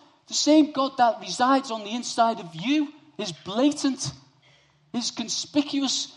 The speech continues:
is very obvious. And you wouldn't know it some days, would you? <laughs> You just wouldn't know it. Spot the Christian.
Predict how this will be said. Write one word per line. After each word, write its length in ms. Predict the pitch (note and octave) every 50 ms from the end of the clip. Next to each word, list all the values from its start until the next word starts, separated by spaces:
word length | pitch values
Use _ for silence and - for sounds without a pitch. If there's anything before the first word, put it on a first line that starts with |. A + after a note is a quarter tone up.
| -
is 160 | - F4 C#4 -
very 420 | - - C#4+ D4 C#4+ C4+ A#3+ A3+
obvious. 680 | B3 C#4 C#4+ E4+ D#4 D4+ C#4+ - - - - - - - _ _ _ _ _ _ _ _ _ _ _ _ _ _ _ _ _ _ _ _ _
And 80 | A3 A3+
you 60 | B3
wouldn't 220 | C4+ D4+ - F#3+ F3+
know 180 | A3 D4 D#4+
it 80 | E4 D#4
some 200 | - A3 G3 F#3
days, 280 | F3 G3 A3+ B3+ A#3 D4
would 140 | D#4 D4+
you? 140 | F#4 G4+ F4+ - - _ _ _ _ _ _ - A2+ B2+ C3+
<laughs> 300 | G3 E3+ - - F3 D3+ - _ _ _ _ _ _ _ - - - _ _ _ _ _ _ _ _ _ _ - _ _ _ _
You 120 | - C#4+ C#4+
just 260 | D4+ D#4 - - G#3
wouldn't 220 | G3+ F3+ F3+ F3+
know 260 | E3 F#3 B3+ E4 G#4+
it. 100 | G#4 F#4 - - - - - - - _ _ _ _ _ _ _ _ _ _ _
Spot 460 | - - - - - D4 C#4 - - -
the 80 | G#3
Christian. 580 | - - - F4 F4 - - - A4+ G#4+ F#4+